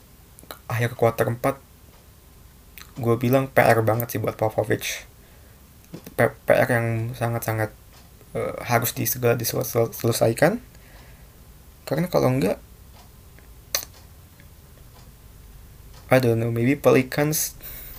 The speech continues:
ad-, gue rasa ada kans juga sih kalau Spurs gak fix what they have to fix. Ya, but, ya, who knows, maybe, mungkin kalau Spurs menang lima game ini, mungkin mereka bisa kali dapat peringkat tujuh, peringkat enam,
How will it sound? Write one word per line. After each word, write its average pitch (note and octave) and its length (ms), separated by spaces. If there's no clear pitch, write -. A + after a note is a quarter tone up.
ad-, - 160
gue - 160
rasa A#2+ 160
ada C3 80
kans A#2 320
juga B2 160
sih B2 160
kalau A#2 160
Spurs - 400
gak G#2+ 160
fix - 240
what A#2 160
they A2+ 160
have G#2+ 240
to A2 80
fix. - 560
Ya, B2 400
but, A#2+ 320
ya, E3 320
who C3+ 160
knows, - 560
maybe, A#2 400
mungkin B2+ 160
kalau C#3 160
Spurs - 320
menang A#2+ 480
lima A#2+ 200
game A#2 360
ini, D3+ 160
mungkin C#3 240
mereka B2+ 160
bisa A#2+ 240
kali F3 240
dapat D#3+ 160
peringkat C#3+ 320
tujuh, E3 240
peringkat C#3 280
enam, G#3 200